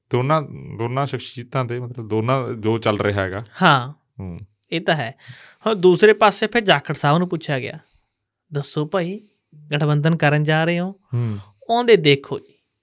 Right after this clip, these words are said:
Speaker 2: ਜਿਹੜੀ ਗਠਬੰਧਨ ਵਾਲੀ ਗੱਲਬਾਤ ਆ ਨਾ, ਇਹ ਤਾਂ ਹੋਣੀ ਆ ਦਿੱਲੀ।
Speaker 1: ਹੂੰ।
Speaker 2: ਸਾਨੂੰ ਇਹਦੇ ਬਾਰੇ ਕੋਈ ਜਾਣਕਾਰੀ ਨਹੀਂ।
Speaker 1: ਹੂੰ।
Speaker 2: ਕਿਉਂਕਿ ਵਧੀਆ ਜਾਖੜ ਸਾਹਿਬ ਨੇ ਸਾਫ਼ ਕਰਤਾ।
Speaker 1: ਹਾਂ, ਹਾਂ, ਜਾਖੜ ਸਾਹਿਬ ਦਾ ਉਹ ਫਿਰ, ਉਹ ਪਹਿਲਾਂ ਵੀ ਦੇਖੋ ਉਹਨਾਂ ਦੀ ਪਾਰਟੀ ਕਾਂਗਰਸ ਸੀ, ਉਹ ਵੀ ਦਿੱਲੀ ਤੋਂ ਚੱਲਦੀ ਸੀ, ਬੀਜੇਪੀ ਵੀ ਉਹ ਵੀ ਆ।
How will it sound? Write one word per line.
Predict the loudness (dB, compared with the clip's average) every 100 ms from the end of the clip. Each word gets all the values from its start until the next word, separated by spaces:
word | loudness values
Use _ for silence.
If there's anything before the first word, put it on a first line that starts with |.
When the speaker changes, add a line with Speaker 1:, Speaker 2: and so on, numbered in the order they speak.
| _
Speaker 2:
ਜਿਹੜੀ | -6
ਗਠਬੰਧਨ | -2 -2 0 -2 -2 -2
ਵਾਲੀ | 0
ਗੱਲਬਾਤ | 0 2 2 0 0
ਆ | -4
ਨਾ, | -6 -8 _ _ _
ਇਹ | 4
ਤਾਂ | 6 4
ਹੋਣੀ | 4 2 4
ਆ | 4
ਦਿੱਲੀ। | 4 2 0 -12 _ _
Speaker 1:
ਹੂੰ। | 0 2 2 -2 -6
Speaker 2:
ਸਾਨੂੰ | 0 2 4 4
ਇਹਦੇ | 6 8
ਬਾਰੇ | 6 4
ਕੋਈ | 2 -4
ਜਾਣਕਾਰੀ | -6 -10 -14 -20 -20
ਨਹੀਂ। | _ _ -10 -8
Speaker 1:
ਹੂੰ। | -10 -16 _ _ _
Speaker 2:
ਕਿਉਂਕਿ | -14 -8 -6
ਵਧੀਆ | 2 4 6 6
ਜਾਖੜ | 6 4
ਸਾਹਿਬ | 6 6
ਨੇ | 8
ਸਾਫ਼ | 6 6
ਕਰਤਾ। | 6 4 4 2 2 6
Speaker 1:
ਹਾਂ, | 8
ਹਾਂ, | 8 8
ਜਾਖੜ | 6 4 4
ਸਾਹਿਬ | 6 8
ਦਾ | 6
ਉਹ | 6 4
ਫਿਰ, | 2
ਉਹ | 0 -2 -2
ਪਹਿਲਾਂ | 4 6 6 6
ਵੀ |
ਦੇਖੋ | 4 4 4
ਉਹਨਾਂ | 4
ਦੀ | 4
ਪਾਰਟੀ | 6 6 6 4
ਕਾਂਗਰਸ | 6 8 6
ਸੀ, | 4 2
ਉਹ | 2
ਵੀ | 4
ਦਿੱਲੀ | 4 6 6
ਤੋਂ | 6
ਚੱਲਦੀ | 6 6 4
ਸੀ, | 2
ਬੀਜੇਪੀ | 0 0 0 0
ਵੀ | 2 4
ਉਹ | 4 4
ਵੀ | 2 4
ਆ। | 4